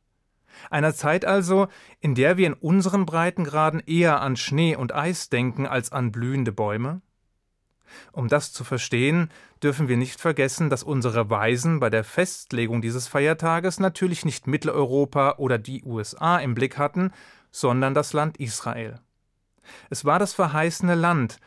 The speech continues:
das nicht nur zur Heimstätte für die Israeliten, also das jüdische Volk, wurde, sondern es war auch eben jenes Land,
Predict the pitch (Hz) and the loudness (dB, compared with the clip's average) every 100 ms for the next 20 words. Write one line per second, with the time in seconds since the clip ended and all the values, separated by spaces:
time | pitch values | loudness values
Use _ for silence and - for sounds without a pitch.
0 | _ _ 131 - 160 160 - 160 131 - | _ _ -6 0 0 0 0 0 2 0
1 | 117 110 120 151 - 143 139 131 135 120 | 0 0 0 -2 -2 -2 -2 -4 -6 -6
2 | 110 - - 117 107 139 156 160 151 - | -10 -8 -6 -6 -2 -4 0 0 0 -4
3 | - _ _ 139 123 120 110 123 147 - | -20 _ _ -4 -2 -2 -4 -4 -6 -6
4 | 113 - 160 165 110 120 127 147 165 - | -6 -2 -2 -2 -4 0 2 2 0 -4
5 | _ _ _ - 120 143 175 185 139 - | _ _ _ -8 -2 2 2 0 -6 -4
6 | 147 165 139 - 151 151 175 120 113 127 | 0 0 -2 -8 -4 0 0 0 0 0
7 | 165 - 156 160 185 | 0 -2 -2 0 -2